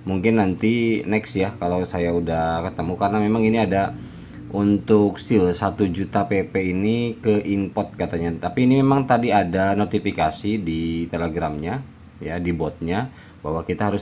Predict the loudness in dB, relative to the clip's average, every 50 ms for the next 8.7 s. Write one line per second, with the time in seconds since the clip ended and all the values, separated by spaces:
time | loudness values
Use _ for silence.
0 | -2 -2 -2 -2 -2 -4 -6 -4 -4 -6 -6 -6 -8 -8 -10 -10 -10 -10 -10 -10
1 | -12 -14 -12 -8 -6 -4 -2 0 2 2 2 2 2 0 -2 -4 -10 -14 -20 -20
2 | -20 -20 -20 -20 -20 -20 -20 -12 0 4 4 6 6 4 4 4 6 6 6 6
3 | 6 4 4 4 6 6 6 4 4 4 4 4 4 2 0 -2 -4 -10 -18 -20
4 | -20 -16 -8 -6 -6 -4 0 0 0 2 2 2 2 4 4 2 4 4 2 0
5 | -2 -4 -4 -2 0 0 -2 -2 -4 -8 -14 -18 -20 -20 -20 -20 -14 -8 -4 -2
6 | 0 0 2 2 2 2 2 4 4 6 6 6 4 4 4 6 6 8 6 6
7 | 4 0 -6 -20 -20 -20 -20 -20 -20 -20 -18 -8 -2 0 0 0 0 0 0 2
8 | 2 4 4 4 4 4 2 0 0 0 -2 -4 -4